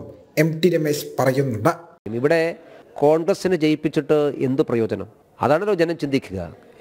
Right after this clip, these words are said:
Speaker 2: രാജ്യം എന്തായാലും നാനൂറര സീറ്റുമായിട്ട് നരേന്ദ്രമോദി വീണ്ടും അധികാരത്തിൽ വരുമെന്ന കാര്യത്തിൽ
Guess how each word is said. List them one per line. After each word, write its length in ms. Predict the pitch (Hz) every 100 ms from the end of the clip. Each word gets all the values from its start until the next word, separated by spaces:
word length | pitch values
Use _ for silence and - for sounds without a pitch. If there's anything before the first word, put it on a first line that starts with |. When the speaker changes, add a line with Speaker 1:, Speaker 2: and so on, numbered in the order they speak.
| 98
Speaker 2:
രാജ്യം 340 | 107 143 170 208
എന്തായാലും 500 | 185 180 180 160 156 160 - - - - -
നാനൂറര 440 | 139 156 170 160 160 -
സീറ്റുമായിട്ട് 480 | 131 151 139 135 139
നരേന്ദ്രമോദി 560 | 120 131 139 131 127 123
വീണ്ടും 240 | 110 110 117
അധികാരത്തിൽ 420 | 107 117 117 120 120
വരുമെന്ന 360 | 110 113 110 110
കാര്യത്തിൽ 300 | 107 107 127